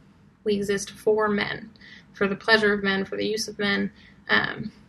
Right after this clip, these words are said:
for a vehicle, for lust that they've been nursing since puberty. Um, and we are expected not only to keep that same,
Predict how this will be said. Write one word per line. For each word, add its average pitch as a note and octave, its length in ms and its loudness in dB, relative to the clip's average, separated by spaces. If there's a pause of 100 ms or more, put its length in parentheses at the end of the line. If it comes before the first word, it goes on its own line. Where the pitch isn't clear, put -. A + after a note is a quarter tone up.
(180)
for G3 340 0
a G3 100 2
vehicle, G3+ 520 0
for - 540 -4 (500)
lust G3+ 400 4
that G#3 160 2
they've G#3 160 2
been G#3 160 2
nursing A3 320 2
since G#3 220 -6
puberty. A#3+ 680 2 (160)
Um, G#3+ 460 -4 (360)
and G#3+ 140 4
we G#3 120 8
are G3 100 4
expected G#3 440 2
not G#3+ 180 4
only A3 200 2
to G#3+ 140 -6
keep A3+ 240 -4
that - 180 0
same, G#3 560 -2